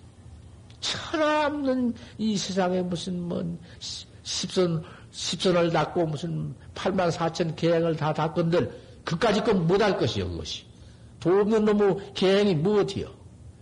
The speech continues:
그럼 기 닦아가지고 무량만급을 천상낙 받고 돌아다니다가 나 마지막, 응? 가거지,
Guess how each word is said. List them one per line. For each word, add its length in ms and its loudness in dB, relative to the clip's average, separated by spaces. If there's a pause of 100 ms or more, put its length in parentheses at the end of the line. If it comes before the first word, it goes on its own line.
(400)
그럼 200 0
기 220 -2
닦아가지고 720 0 (440)
무량만급을 1400 2 (880)
천상낙 540 2
받고 540 2
돌아다니다가 760 4
나 180 2
마지막, 640 0 (300)
응? 160 -2 (1200)
가거지, 600 0